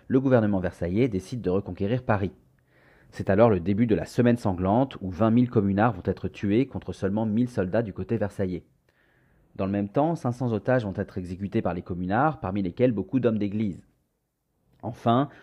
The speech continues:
outre de nombreux immeubles, des monuments emblématiques de la capitale vont être détruits ou incendiés. Le palais des Tuileries, qui était jusque-là la résidence des rois et des empereurs, est incendié et en ruine. Il sera définitivement détruit en mille huit cent quatre-vingt-trois.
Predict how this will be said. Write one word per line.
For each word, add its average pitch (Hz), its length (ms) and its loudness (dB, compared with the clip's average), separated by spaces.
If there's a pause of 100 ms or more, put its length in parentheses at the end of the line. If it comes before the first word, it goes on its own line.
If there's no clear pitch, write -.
(240)
outre 123 280 0
de 85 100 -2
nombreux 110 380 2
immeubles, 107 420 4
des 90 140 -2
monuments 113 380 2
emblématiques 110 440 0
de 101 60 0
la 90 100 2
capitale 101 380 0
vont 90 140 -6
être 98 280 -6
détruits 98 540 -2
ou 113 120 0
incendiés. 101 640 0 (360)
Le 104 120 2
palais 117 220 4
des 107 100 -2
Tuileries, 107 380 0
qui - 140 -4
était 92 160 -2
jusque-là 98 400 0
la 87 80 0
résidence 95 420 -2
des 95 100 2
rois 95 200 0
et 90 40 -2
des 90 140 -4
empereurs, 98 560 2
est 107 140 -2
incendié 104 640 -2
et 117 60 2
en 95 120 0
ruine. 120 340 0 (420)
Il 90 60 -12
sera 87 300 -4
définitivement 95 600 -4
détruit 95 340 -4
en 85 60 -4
mille 87 140 -6
huit 87 80 -6
cent 92 120 -8
quatre-vingt-trois. 92 760 -4